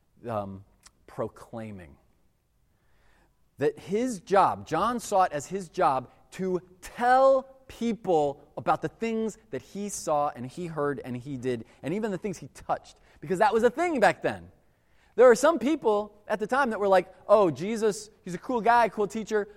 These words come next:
but he was probably just, like, the spirit angel being. He wasn't, like, a real person." And so some of the apostles, they had to, they had to go out of their way to tell people, "No, he was real. I touched him." And even some of the gospel accounts, you see,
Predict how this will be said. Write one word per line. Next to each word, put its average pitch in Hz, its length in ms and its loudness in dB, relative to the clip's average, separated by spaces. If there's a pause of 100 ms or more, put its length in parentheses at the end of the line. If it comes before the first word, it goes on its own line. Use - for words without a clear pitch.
(100)
but 175 140 2
he 175 140 -8
was 190 80 -4
probably 214 300 -2
just, 180 160 -8
like, 180 100 -2
the 170 80 -6
spirit 190 560 -8
angel 180 320 -4
being. 175 300 -6
He 175 80 -6
wasn't, 185 240 -6
like, 143 80 -10
a 139 40 -4
real 135 600 -4 (220)
person." - 420 -10 (420)
And 143 80 -12
so 202 120 2
some 247 240 0
of 262 100 0
the 208 80 -2
apostles, 202 400 -2
they 226 100 -2
had 269 140 0
to, 214 140 -4 (160)
they - 80 -8
had 277 60 -4
to 220 40 0
go 254 160 2
out 339 220 10
of 330 80 0
their 320 120 2
way 302 200 8
to 233 80 2
tell 240 180 0
people, 180 340 -4 (120)
"No, 156 140 0
he 190 340 -6
was 175 320 0
real. 135 500 0
I 143 120 -2
touched - 460 -4
him." 85 160 -12 (720)
And 156 120 -6
even 180 120 -6
some 196 140 -2
of 185 60 -4
the 185 60 -4
gospel 196 420 2
accounts, 104 280 -18
you 123 80 -14
see, 165 280 -10